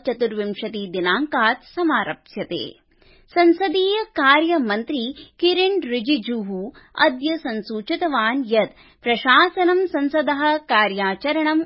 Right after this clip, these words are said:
उचित विधिना सञ्चालयितुं सर्वैः राजनीतिक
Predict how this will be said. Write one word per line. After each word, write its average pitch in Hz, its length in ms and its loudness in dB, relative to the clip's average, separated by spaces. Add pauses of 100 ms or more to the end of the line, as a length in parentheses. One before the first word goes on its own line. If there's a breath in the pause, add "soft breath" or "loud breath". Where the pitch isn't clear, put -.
(140)
उचित 330 300 -4
विधिना 254 800 0 (160)
सञ्चालयितुं 254 1120 0
सर्वैः 214 880 -2
राजनीतिक 311 920 2